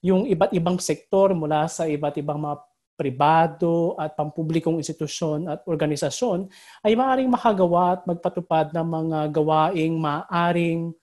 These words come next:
makatulong sa mas malinis at epektibong pamamahala na may aktibong partisipasyon ng mga miyembro ng komunidad. Ganun din, pwedeng makatulong ang mga volunteer activities na ito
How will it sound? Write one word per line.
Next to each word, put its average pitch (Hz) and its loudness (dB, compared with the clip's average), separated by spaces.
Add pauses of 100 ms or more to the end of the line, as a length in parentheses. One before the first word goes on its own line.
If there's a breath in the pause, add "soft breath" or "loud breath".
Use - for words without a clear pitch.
(220)
makatulong 214 0
sa 147 -2
mas 156 -4
malinis 190 -4
at 143 -6 (320 loud breath)
epektibong 202 0 (180)
pamamahala 180 0 (300 soft breath)
na 208 0
may 214 6
aktibong 214 -2
partisipasyon 196 -4
ng 196 -2
mga 175 -2
miyembro 165 0
ng 156 -2
komunidad. 156 -2 (420 soft breath)
Ganun 208 2
din, 294 0
pwedeng 175 0
makatulong 185 0
ang 170 -2
mga 160 0 (1120)
volunteer 170 4
activities 196 -4
na 156 0
ito 196 -2